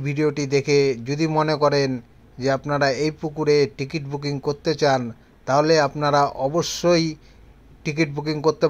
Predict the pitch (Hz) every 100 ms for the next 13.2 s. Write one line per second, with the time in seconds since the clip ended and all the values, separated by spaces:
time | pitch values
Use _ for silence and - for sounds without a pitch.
0 | 156 151 151 156 156 - - - 117 127
1 | 131 127 139 151 151 147 147 131 143 156
2 | 156 165 175 180 - - - - 127 139
3 | 139 139 135 - - 127 139 143 131 139
4 | 156 165 180 180 - - - - 123 120
5 | 113 110 110 113 - 143 143 156 139 -
6 | 139 139 - - - - 147 139 151 147
7 | 147 147 147 139 _ _ - - - 156
8 | 147 - - 123 - 131 123 110 107 -
9 | - - 127 127 131 135 127 131 131 151
10 | 156 156 175 190 202 - - - - -
11 | - - 147 143 - 151 131 135 131 156
12 | 180 196 - - - - - - - -
13 | 135